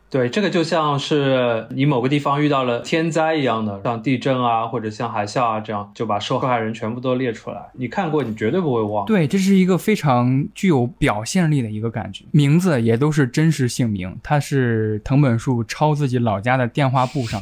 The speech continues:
Speaker 2: 的。
Speaker 1: <laughs> 太坏了，太坏了。
Speaker 2: 他说自己现在不敢回老家，就是害怕，<laughs> 因为这个《电锯人》这个作品很火嘛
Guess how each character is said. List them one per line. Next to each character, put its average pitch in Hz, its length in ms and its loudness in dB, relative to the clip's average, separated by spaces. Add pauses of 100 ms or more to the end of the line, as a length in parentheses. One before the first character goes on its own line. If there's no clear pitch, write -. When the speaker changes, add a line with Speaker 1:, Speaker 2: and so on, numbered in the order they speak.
(120)
Speaker 2:
的。 110 180 -6
Speaker 1:
<laughs> - 0 -
太 131 220 -2
坏 127 240 0
了， 107 140 -10
太 - 60 -18
坏 - 60 -6
了。 - 60 -6
Speaker 2:
他 208 80 2
说 202 140 2
自 208 140 0
己 151 60 4
现 147 120 2
在 170 80 2
不 180 120 0
敢 131 120 2
回 123 120 -2
老 107 140 2
家， 101 280 -6
就 127 120 -6
是 135 180 -6
害 147 160 -4
怕， 123 300 -2 (640)
<laughs> - 640 -8
因 160 80 0
为 170 60 4
这 175 100 2
个 165 60 4
《电 175 140 2
锯 160 80 6
人》 139 160 4
这 156 80 4
个 151 60 4
作 151 120 2
品 127 160 2
很 127 160 2
火 110 280 0
嘛 98 180 -10